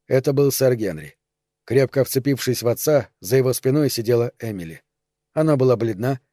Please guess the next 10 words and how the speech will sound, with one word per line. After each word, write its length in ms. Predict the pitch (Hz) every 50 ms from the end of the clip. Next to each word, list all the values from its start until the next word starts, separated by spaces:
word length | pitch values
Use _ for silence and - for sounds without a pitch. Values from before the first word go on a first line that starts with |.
| _ _ _ _ _ _
и 100 | - 104
выглядела 520 | 113 143 151 139 143 139 123 135 135 135
испуганной. 560 | 131 - - - 110 98 95 95 92 95 - _ _ _ _ _ _ _ _ _ _ _
Когда 340 | - 123 117 131 131 135
девочка 440 | 123 113 143 143 131 120 - - 135
увидела 400 | 127 123 123 131 117 127 127 123
Роберта, 440 | 135 160 147 135 110 - 127 120 113 - - _ _ _ _
её 200 | - 117 131 143
лицо 300 | 139 143 127 - - 160
просветлело. 720 | 131 - 139 135 - 139 139 - 110 98 87 82 78 78